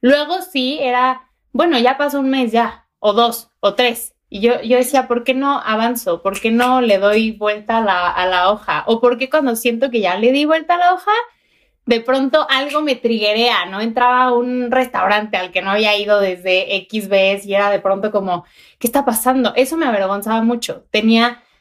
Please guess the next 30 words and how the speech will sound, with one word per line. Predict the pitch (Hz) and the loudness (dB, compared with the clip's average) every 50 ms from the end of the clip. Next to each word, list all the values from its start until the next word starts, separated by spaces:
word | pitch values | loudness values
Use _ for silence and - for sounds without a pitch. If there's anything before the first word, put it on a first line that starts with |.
| _ _ _ - | _ _ _ -2
siempre | - 254 240 226 277 | -2 0 0 0 -2
he | - | -2
sido | 240 247 240 233 | 0 2 2 2
alguien | 233 233 233 240 226 | 2 0 -2 -4 -4
que | 214 196 | -6 -8
somatiza | - 190 196 196 190 - 214 202 208 208 208 | -8 -8 -8 -8 -6 -6 -6 -6 -4 -4 -2
las | 202 180 180 - | -2 -4 -4 -4
cosas, | - 190 180 - 185 180 180 | -4 -4 -2 0 -2 -2 -2
¿no? | 175 185 175 | -2 -6 -6
Que | - 190 | -4 -4
lo | 175 160 156 | -4 -4 -4
siente. | 151 - - 214 190 190 196 196 - 196 196 190 | -4 -4 -2 0 -2 0 -2 -2 -2 -2 -4 -4
Quien | - 170 160 160 | -6 -10 -10 -6
tenga | 180 175 185 190 | -6 -6 -6 -6
ansiedad | 185 185 - 165 156 160 165 165 165 | -8 -6 -2 0 0 0 0 0 -2
me | 185 175 | -4 -4
entenderá | 175 170 165 160 165 160 160 170 170 | -2 -2 -2 0 0 0 0 0 -2
cuando | 185 180 165 | -4 -6 -6
se | 180 170 | -8 -12
te | - 160 | -8 -6
cierra | - 190 175 180 180 185 | -4 -2 0 0 2 2
la | 175 165 | 0 0
garganta, | 165 175 180 233 269 294 285 254 208 180 175 | -2 -2 -2 -2 -2 -2 -2 -2 -4 -4 -4
cuando | 170 165 170 170 165 - | -6 -8 -8 -8 -8 -8
sientes | - 202 190 - - | -8 -10 -8 -6 -4
el | 202 185 175 | -4 -2 -2
hormigueo, | 165 165 180 190 180 240 247 233 196 | -2 -2 -4 -6 -2 2 2 2 2
lo | 170 165 165 | 0 -2 -6
que | - | -8
sea. | - - 190 180 180 214 285 - | -6 -4 -2 0 0 -2 -2 -6